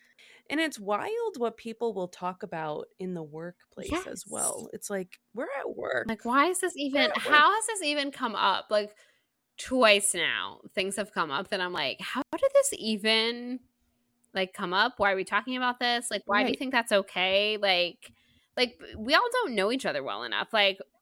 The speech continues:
Speaker 2: you know what I mean? Like, you don't know anything about me. I could be trans. I could be related to someone who's trans. Like, I could support trans people, which I do. Like, why would you just say, like, why is it okay when you're anti something?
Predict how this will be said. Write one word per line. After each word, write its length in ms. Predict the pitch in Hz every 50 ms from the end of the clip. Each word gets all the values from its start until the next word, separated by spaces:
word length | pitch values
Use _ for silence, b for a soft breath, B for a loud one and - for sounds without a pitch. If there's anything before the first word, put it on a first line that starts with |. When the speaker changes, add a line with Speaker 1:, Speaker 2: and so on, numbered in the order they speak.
| _ _
Speaker 2:
you 260 | - - - 262 285
know 80 | 277 277
what 80 | 269
I 80 | 269 262
mean? 140 | 254 269 269
Like, 160 | 269 254 226
you 100 | 233 -
don't 100 | 302 381
know 100 | 415 381
anything 280 | 320 302 - 254 190
about 300 | 185 170 151 143 147 147
me. 200 | 180 214 262 302 - -
I 160 | 233 240 226
could 320 | - - - 190 214 254
be 160 | - 277 196
trans. 420 | - - 180 160 143 123 120 180 - -
I 160 | 175 175 180
could 160 | - 202 202
be 100 | 220 247
related 400 | 254 254 233 233 254 320 349 320 262
to 100 | - 214
someone 320 | - 202 175 165 156 165
who's 220 | 170 170 165 160 -
trans. 520 | - - 180 165 151 147 143 151 170 -
Like, 180 | 175 165 165 - - 180
I 280 | 180 180 190 196 202 b b b b b b -
could 240 | - 240 240 226
support 380 | - - 269 - 294 277 302 285
trans 240 | - 285 247 240 -
people, 320 | - 254 240 247 233 226
which 180 | 180 190 208 -
I 200 | 220 226 247 269
do. 420 | - 208 240 285 302 277 240 196 175
Like, 160 | 185 190 190 185
why 200 | 202 208 208 247
would 160 | 269 269 262 269 - -
you 120 | 262 269 262
just 180 | 254 254 -
say, 500 | - 247 226 220 226 226 214 214 214 233 _ _ _ _ -
like, 120 | 220 214 214
why 180 | 240 240 247
is 80 | 269 311
it 80 | 349
okay 320 | 359 339 - - 247 233 220
when 160 | 214 208 190
you're 140 | 185 180 -
anti 320 | 139 160 170 - 202 196
something? 640 | 202 - 226 220 208 - 233 226 226 220 220 214 208